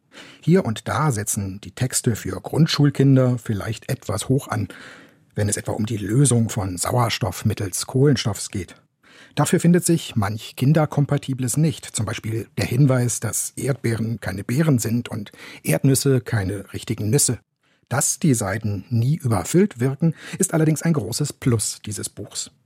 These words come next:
So gelingt es der Autorin in Zeiten, in denen hochverarbeitete Lebensmittel alltäglich geworden sind, der Naturentfremdung eine Ahnung davon entgegenzusetzen, wie einfach, spannend und ästhetisch die Grundlagen unserer Ernährung eigentlich sind.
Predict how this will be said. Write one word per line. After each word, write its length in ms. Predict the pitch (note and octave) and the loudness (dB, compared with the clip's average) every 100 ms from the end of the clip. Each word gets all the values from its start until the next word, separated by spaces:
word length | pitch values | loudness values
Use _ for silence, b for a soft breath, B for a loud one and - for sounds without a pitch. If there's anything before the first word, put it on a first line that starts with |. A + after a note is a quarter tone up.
| _ b b b | _ b b b
So 120 | - | 0
gelingt 320 | D#3+ E3 G3 | 4 4 4
es 80 | A#2+ | 2
der 140 | B2 G#2 | -2 -4
Autorin 520 | G2+ - C#3 B2+ G#2+ | -6 -2 0 2 -2
in 200 | G#2+ F2 | -4 -6
Zeiten, 460 | - A#2+ E3 C3 G#2+ | -4 0 0 2 0
in 100 | A2+ | 0
denen 320 | A2+ G#2+ - | -2 -4 2
hochverarbeitete 920 | F3+ - - D#3+ B2 B2+ C3+ C#3 C3+ | 2 2 0 0 -2 -2 -2 -2 -2
Lebensmittel 600 | A#2+ C#3+ C3 - C3 A#2 | 0 0 0 -2 -2 -4
alltäglich 580 | A#2+ A2+ D3+ D#3+ A2 - | -6 -2 0 0 -2 -6
geworden 400 | G2+ A2 A#2+ D3 | -6 -4 2 2
sind, 240 | D3 D3+ B B B B - | 4 2 B B B B -4
der 100 | G#2+ | -2
Naturentfremdung 1120 | G#2 G2+ - F3 G3+ A2+ - C3+ E3+ D#3+ E3 B B B | -4 -6 0 2 2 -2 0 4 6 4 2 B B B
eine 320 | C3 C3 A#2 | -2 -2 -2
Ahnung 400 | - C#3 F#3 D3 - | -2 2 4 2 0
davon 420 | A2 G2+ C3+ D#3 | -6 -6 -2 -2
entgegenzusetzen, 1080 | A#2 - - C3 D#3+ - C3+ D3 - D#3+ C#3 b b | -4 -8 -2 2 2 4 2 2 0 0 -2 b b
wie 200 | - D3+ | -4 -4
einfach, 640 | - C3+ G3 - G2 - - - | 0 2 2 0 -8 -10 -18 -14
spannend 640 | - - C3+ E3 E3 D#3 | -10 -2 2 4 4 4
und 160 | A#2+ - | -2 -2
ästhetisch 600 | A2 - F#3+ F#3+ A2+ - | -4 0 0 0 -2 -2
die 80 | B2 | -2
Grundlagen 580 | B2+ F#3 E3 D3 D#3+ | 2 2 2 2 2
unserer 380 | D#3+ D#3 F3 E3 | 2 0 0 -2
Ernährung 480 | E3 B2 C3+ D3 C#3+ | -2 -2 0 -2 -2
eigentlich 560 | A2+ G2 A#2 B2+ C3+ - | -4 -8 -6 -6 -6 -4
sind. 420 | C3 G2 F2 - | -2 -2 -6 -18